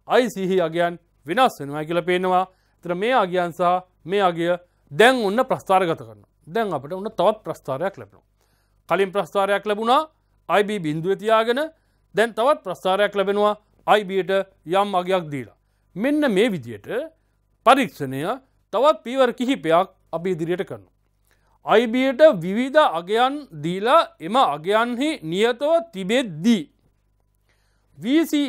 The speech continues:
ඊ වෙනස් කරමින් අයි සී ඊ අගය හොයනවා. මෙන්න මේ විදිහට ප්‍රස්ථාර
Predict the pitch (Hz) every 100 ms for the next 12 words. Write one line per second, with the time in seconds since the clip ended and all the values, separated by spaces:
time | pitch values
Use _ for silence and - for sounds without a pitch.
0 | 208 160 117 123 139 143 175 208 - 202
1 | 196 202 202 _ _ _ _ - 233 247
2 | 175 170 180 165 165 185 185 _ - 160
3 | 113 98 _ _ _ _ 139 190 294 285
4 | 214 185 190 160 170 170 175 170 175 156
5 | - 190 190